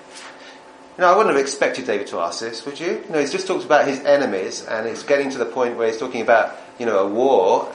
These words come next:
and, uh, and armies coming against him. You'd expect him to ask that God would deal with his enemies, destroy them all. And actually, in other psalms, you do see him saying that kind of thing.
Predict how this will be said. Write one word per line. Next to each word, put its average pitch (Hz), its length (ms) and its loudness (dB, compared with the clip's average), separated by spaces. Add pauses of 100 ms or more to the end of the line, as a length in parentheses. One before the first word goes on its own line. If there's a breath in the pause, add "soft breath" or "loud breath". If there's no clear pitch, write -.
and, 101 400 -8
uh, 101 340 -4
and 104 220 -6
armies 131 380 4
coming 113 240 -2
against 110 400 -2
him. 92 200 -10 (640 loud breath)
You'd 165 80 -6
expect 208 400 0
him 160 140 -2
to 143 160 2
ask 107 300 6
that 123 180 -8
God 131 320 4
would 120 280 -2 (140)
deal 127 260 -2
with 135 140 0
his 135 140 -2
enemies, 151 400 -2
destroy 131 500 -4
them 127 140 -2
all. 127 320 -2
And 127 180 0
actually, 143 300 2
in 101 80 -2
other 143 180 2
psalms, 101 380 -2
you 110 80 -14
do 143 140 -8
see 90 280 -8
him 95 140 -14
saying 90 380 -4
that - 160 -6
kind 95 160 -6
of 87 80 -12
thing. 87 200 -8